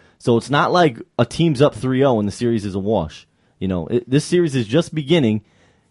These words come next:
It should be at peak interest, uh, you know, until you go to, like, three three and you have a game,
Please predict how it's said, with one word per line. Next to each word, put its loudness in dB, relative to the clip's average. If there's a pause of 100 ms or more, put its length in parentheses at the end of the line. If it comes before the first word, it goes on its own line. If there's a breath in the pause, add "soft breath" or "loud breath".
(120)
It 0
should 2
be 4
at 0 (220)
peak 0
interest, 0 (300 soft breath)
uh, 2
you 4
know, 2
until 4
you 2
go 6
to, 4
like, 0
three -4
three -2
and -2
you 0
have -2
a -6
game, -4